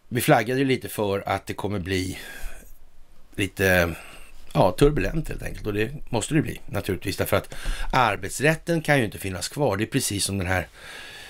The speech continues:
tryckfrihetsförordningen då på fyrtiotalet där. Det måste ju liksom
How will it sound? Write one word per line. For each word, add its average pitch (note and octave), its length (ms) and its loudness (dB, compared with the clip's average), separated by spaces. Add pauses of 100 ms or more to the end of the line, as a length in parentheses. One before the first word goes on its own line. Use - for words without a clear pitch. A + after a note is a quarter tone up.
(960)
tryckfrihetsförordningen C#3 1160 4
då - 180 -8 (640)
på - 420 -6
fyrtiotalet - 720 -2
där. D#2+ 100 -6
Det F2 80 -4
måste B2 240 2
ju A2+ 100 4
liksom F#2 360 -4